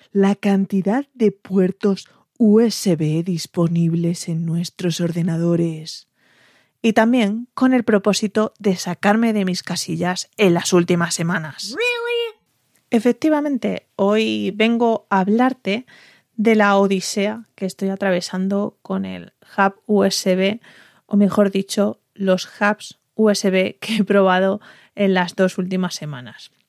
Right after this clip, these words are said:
Speaker 1: Ya en el episodio ochenta y seis, hace como tres semanas,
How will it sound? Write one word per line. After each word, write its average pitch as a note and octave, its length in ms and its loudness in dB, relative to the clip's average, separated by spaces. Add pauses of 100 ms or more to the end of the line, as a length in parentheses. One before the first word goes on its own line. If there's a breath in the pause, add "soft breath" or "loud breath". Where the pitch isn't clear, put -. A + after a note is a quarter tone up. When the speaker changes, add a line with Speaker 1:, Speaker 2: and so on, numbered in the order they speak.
(500)
Speaker 1:
Ya A#3+ 220 4
en A#3 80 2
el G3+ 140 0
episodio G3+ 1040 -2
ochenta G3 400 -6
y E3+ 60 -8
seis, B3 400 -6
hace G3 240 -14
como F3 220 -8
tres F#3+ 180 -8
semanas, G3 460 -4